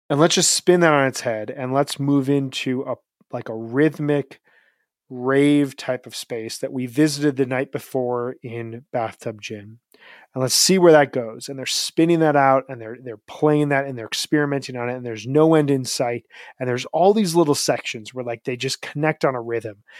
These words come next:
And, and Trey's connecting with Fishman, and he's connecting with Mike, and Page is just, like, f-, like, you know, fittering over the top with these, like, with these ideas. And then they switch to a new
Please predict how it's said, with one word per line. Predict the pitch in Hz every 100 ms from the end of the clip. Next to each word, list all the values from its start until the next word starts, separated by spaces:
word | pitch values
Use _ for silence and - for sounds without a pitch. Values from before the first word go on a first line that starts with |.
| - -
And, | 127 127 139
and | 113
Trey's | - 156 170 160
connecting | - 151 139 143 113
with | -
Fishman, | _ 202 190 - 180
and | 165
he's | 131 -
connecting | - 113 - _
with | _ -
Mike, | 170 175 170 - - - -
and | 127 110 -
Page | 165 170 156
is | 143
just, | 127 120
like, | -
f-, | - - _ 185
like, | 160 127
you |
know, | 117 - - _ _ -
fittering | 226 220 208 190
over | 175 156
the |
top | 151 - 139 123 135
with | 117
these, | 120 -
like, | 120 127
with | 131
these | 127 120
ideas. | 117 110 139 139 135 - - - - _
And | 160 147
then | 156 151 151 143 143 - _ _ _ _ _ _ _ _ _
they | 160 151
switch | - - 180 -
to | 180
a | 190
new | 202 208 165 139